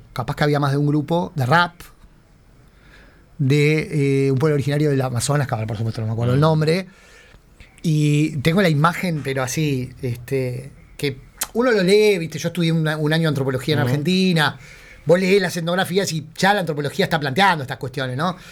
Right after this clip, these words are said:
Speaker 1: Esta idea del salvaje o del pueblo primitivo que, eh, tiene taparrabo y, ¿tá? Eh,
Speaker 2: Sí, sí,
Speaker 1: está
Speaker 2: que
Speaker 1: pe-, está muy
Speaker 2: es
Speaker 1: pensado en la antropología. Pero claro,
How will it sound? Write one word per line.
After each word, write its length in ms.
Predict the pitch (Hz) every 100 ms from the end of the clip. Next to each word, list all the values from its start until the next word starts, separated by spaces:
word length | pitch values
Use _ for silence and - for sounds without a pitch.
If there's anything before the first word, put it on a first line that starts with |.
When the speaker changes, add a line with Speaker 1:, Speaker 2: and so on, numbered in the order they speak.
| -
Speaker 1:
Esta 220 | 151 -
idea 380 | 156 147 170 180
del 200 | 160 151
salvaje 800 | 120 143 143 143 160 - 175 170
o 100 | 160
del 260 | 139 139 131
pueblo 400 | 135 156 156 143
primitivo 600 | 139 143 139 160 165 175
que, 260 | 156 156 165 - -
eh, 100 | 151
tiene 240 | 135 160 156
taparrabo 640 | 160 147 139 156 160 165
y, 180 | 143 127 123 - - -
¿tá? 280 | - 175 180 - - - - -
Eh, 380 | - - - -
Speaker 2:
Sí, 60 | 101
sí, 140 | - 151
Speaker 1:
está 220 | 131 175
Speaker 2:
que 40 | -
Speaker 1:
pe-, 120 | 190
está 160 | 156 170
muy 140 | 202
Speaker 2:
es 40 |
Speaker 1:
pensado 400 | 185 160 - 180
en 60 | 165
la 60 | 151
antropología. 580 | 151 147 135 - 131 123 - - - - -
Pero 140 | - 156
claro, 360 | 254 185 165